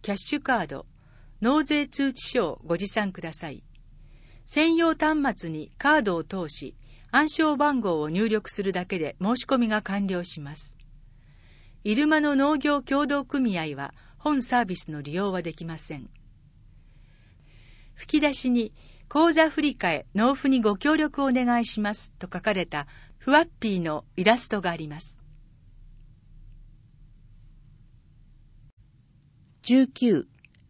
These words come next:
Speaker 2: 児童扶養手当の更新をお忘れなく。問い合わせ、子育て支援課、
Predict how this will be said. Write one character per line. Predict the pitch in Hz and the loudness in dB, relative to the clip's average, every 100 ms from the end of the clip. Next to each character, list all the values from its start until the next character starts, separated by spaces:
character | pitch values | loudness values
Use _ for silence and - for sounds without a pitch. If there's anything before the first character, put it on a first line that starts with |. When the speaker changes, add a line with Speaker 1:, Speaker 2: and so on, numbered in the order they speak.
| _ | _
Speaker 2:
児 | - 196 | -6 4
童 | 262 277 | 8 8
扶 | 262 269 | 8 6
養 | 262 254 | 8 8
手 | 247 247 214 | 8 6 6
当 | 165 | 4
の | 147 131 | -2 -2
更 | - 165 | 0 0
新 | - 170 165 160 | 0 -2 0 0
を | 151 156 | 0 2
お | |
忘 | 185 - | 0 0
れ | 185 | 0
な | 180 175 | 0 -2
く。 | - - _ _ _ _ _ _ _ _ _ _ | -8 -16 _ _ _ _ _ _ _ _ _ _
問 | - 233 | 2 4
い | 220 | 6
合 | 208 | 4
わ | 202 | 4
せ、 | - 170 - _ _ _ _ _ _ _ | 0 -4 -6 _ _ _ _ _ _ _
子 | - 208 | -4 2
育 | 262 247 | 4 4
て | 247 | 4
支 | 233 - | 2 4
援 | 208 196 | 4 4
課、 | 185 175 165 | 0 -4 -6